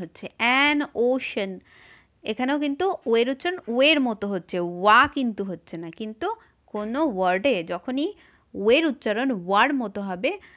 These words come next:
তখন কিন্তু তার আগে কি বসে যাবে? এ বসে যাবে। বোঝা গেছে? তাহলে এ কিসের কিসের আগে বসছে আমরা দেখে নিলাম। নেক্সটে দেখো, এবার দেখব অ্যান কিসের কিসের আগে বসে।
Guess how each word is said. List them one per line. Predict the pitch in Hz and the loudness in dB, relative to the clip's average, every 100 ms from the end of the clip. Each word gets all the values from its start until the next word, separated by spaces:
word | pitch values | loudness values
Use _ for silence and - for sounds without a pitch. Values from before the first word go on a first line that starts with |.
| _ | _
তখন | 185 185 247 | -12 -8 -8
কিন্তু | 226 220 226 403 | -8 -10 -8 -6
তার | 240 190 | -2 0
আগে | 175 175 | -2 -4
কি | 196 240 | -8 -8
বসে | 285 311 | -8 -4
যাবে? | 320 262 190 - _ _ _ | -2 0 -2 -4 _ _ _
এ | 196 208 | -2 -2
বসে | 170 156 143 | -2 -6 -12
যাবে। | 143 113 - _ - | -12 -12 -14 _ -6
বোঝা | 247 311 | 0 2
গেছে? | 311 311 | 2 0
তাহলে | 294 269 | -2 -2
এ | 262 247 269 | 0 0 0
কিসের | 277 269 285 | -2 -6 -6
কিসের | 277 269 277 | -6 -4 -2
আগে | 262 277 415 - _ _ _ 247 | -2 -2 -6 -10 _ _ _ 0
বসছে | 254 262 339 370 - | 0 0 -6 -8 -8
আমরা | 247 240 | -8 -4
দেখে | 254 262 | -2 -2
নিলাম। | 277 277 294 381 - _ - | -2 0 -2 -4 -12 _ -10
নেক্সটে | 233 196 - 156 | -10 -6 0 0
দেখো, | 139 - - | -2 -12 -12
এবার | - 254 330 285 | -6 0 0 2
দেখব | 220 180 254 311 _ - | 0 0 -2 -2 _ -2
অ্যান | 233 247 262 254 | 2 4 2 0
কিসের | 233 190 175 | -4 -8 -8
কিসের | - 175 165 | -10 -8 -6
আগে | 151 156 | -4 -6
বসে। | 165 - | -8 -10